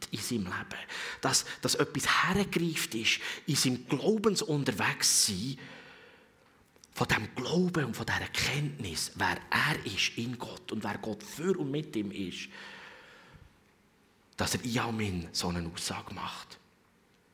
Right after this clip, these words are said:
Dass er in dieser tragischen Situation die Güte und die Schönheit von Gott hochhält, ist wirklich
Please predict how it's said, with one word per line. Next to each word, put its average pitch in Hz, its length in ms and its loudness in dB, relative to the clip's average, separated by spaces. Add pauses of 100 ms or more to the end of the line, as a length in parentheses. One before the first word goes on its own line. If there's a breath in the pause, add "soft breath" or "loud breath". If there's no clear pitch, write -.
(2250)
Dass 90 160 -4
er 95 60 -2
in 98 100 0
dieser 143 280 2
tragischen 123 440 -2
Situation 98 560 -2
die 117 100 0
Güte 127 280 0
und 101 80 -2
die - 40 -4
Schönheit 120 420 0
von - 160 -4
Gott 101 300 -6
hochhält, - 540 -8 (880 loud breath)
ist - 280 0
wirklich - 260 -4